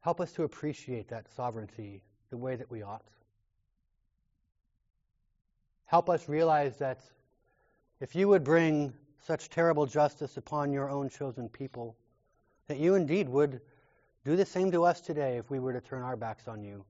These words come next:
Father, help us to realize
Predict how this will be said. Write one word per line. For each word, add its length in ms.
Father, 240
help 180
us 140
to 100
realize 640